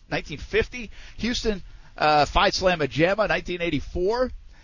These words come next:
Uh, U C L A, I mean, it's good to have U C L A pretty good, but even as an eleven seed, they are somewhat of a Cinderella.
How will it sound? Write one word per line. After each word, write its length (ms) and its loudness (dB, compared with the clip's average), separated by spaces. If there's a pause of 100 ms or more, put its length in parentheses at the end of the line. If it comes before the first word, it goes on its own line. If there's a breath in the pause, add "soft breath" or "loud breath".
(120)
Uh, 60 -2
U 180 -2
C 200 0
L 200 4
A, 260 4
I 60 -2
mean, 180 -8
it's 160 -4
good 280 0
to 100 6
have 180 2
U 140 -10
C 200 -2
L 220 2
A 200 0 (420)
pretty 240 4
good, 380 2
but 160 4
even 180 -2
as 140 2
an 80 0
eleven 320 0
seed, 240 -8
they 120 2
are 140 0
somewhat 420 2
of 80 -2
a 40 -4
Cinderella. 500 2